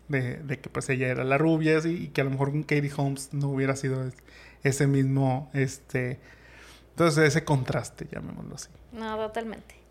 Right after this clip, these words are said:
Speaker 2: Y bueno, yo te cuento que una de las escenas como más, este, pues, polémicas, creo que para su,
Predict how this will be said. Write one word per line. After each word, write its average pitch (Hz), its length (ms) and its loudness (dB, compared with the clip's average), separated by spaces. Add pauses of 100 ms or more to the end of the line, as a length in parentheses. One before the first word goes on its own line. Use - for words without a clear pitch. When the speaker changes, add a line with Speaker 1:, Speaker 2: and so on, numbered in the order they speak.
(680)
Speaker 2:
Y 277 100 -4
bueno, 277 220 4
yo 285 100 0
te 381 140 -4
cuento 269 480 0 (240)
que 262 340 4
una 285 160 0
de 330 60 2
las 330 180 0
escenas 254 400 -4
como 233 260 -6
más, 220 680 0 (100)
este, 202 840 0 (640)
pues, 453 280 -4 (100)
polémicas, 262 760 0
creo 226 220 -2
que 254 100 -6
para 262 300 2
su, 202 500 -2